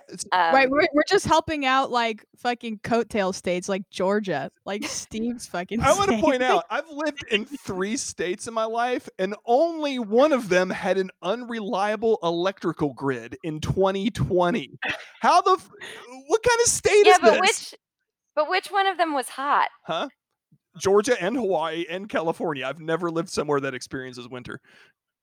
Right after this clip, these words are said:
Speaker 3: Oh, pff. <laughs> I feel,
Speaker 2: Ju-
Speaker 3: okay, this is a good, actually, well, since there's, like, wildfires and it is, like, a massive
Speaker 1: That's
Speaker 3: issue, I
Speaker 1: another
Speaker 3: think that is
Speaker 1: thing.
Speaker 3: a
Speaker 1: The whole
Speaker 3: I
Speaker 1: goddamn
Speaker 3: think
Speaker 1: state's on fire.
Speaker 3: <laughs> All right, one thing at a
Speaker 1: All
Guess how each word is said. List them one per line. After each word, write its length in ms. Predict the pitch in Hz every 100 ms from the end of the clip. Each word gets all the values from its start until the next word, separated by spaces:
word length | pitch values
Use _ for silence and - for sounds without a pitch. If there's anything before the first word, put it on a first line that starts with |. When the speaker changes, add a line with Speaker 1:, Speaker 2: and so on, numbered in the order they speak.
| _ _ _ _ _ _
Speaker 3:
Oh, 100 | 277
pff. 460 | - 123 110 - _ _ - -
<laughs> 280 | 370 330 349 403 339 _ - - - - 233
I 120 | 294
feel, 200 | 381 427
Speaker 2:
Ju- 60 | -
Speaker 3:
okay, 260 | 247 220 165 - _ _ -
this 220 | 240 349
is 100 | 415
a 60 | 320
good, 160 | 240
actually, 420 | 220 214 - 208 165
well, 240 | 202 214
since 240 | - 294 -
there's, 220 | 208 202
like, 160 | 190
wildfires 640 | - 175 196 - 151 165 175
and 80 | 156
it 100 | 170
is, 120 | 185
like, 120 | 160
a 40 |
massive 360 | 170 151 180 370
Speaker 1:
That's 140 | -
Speaker 3:
issue, 100 | 494
I 40 | -
Speaker 1:
another 220 | 719 339
Speaker 3:
think 140 | 453
that 160 | - 302
is 60 | 294
Speaker 1:
thing. 80 | -
Speaker 3:
a 60 | -
Speaker 1:
The 80 | 381
whole 260 | 480 440 -
Speaker 3:
I 180 | 480 480
Speaker 1:
goddamn 160 | 466 466
Speaker 3:
think 140 | 494 -
Speaker 1:
state's 320 | 480 480 554
on 80 | - - - 466 523 480 - - 277 -
fire. 100 | 359
Speaker 3:
<laughs> 800 | - 302 - _ _ - 762 622
All 80 | 320
right, 180 | 330 285
one 180 | 440 403
thing 160 | 381
at 60 |
a 20 |
Speaker 1:
All 40 | 311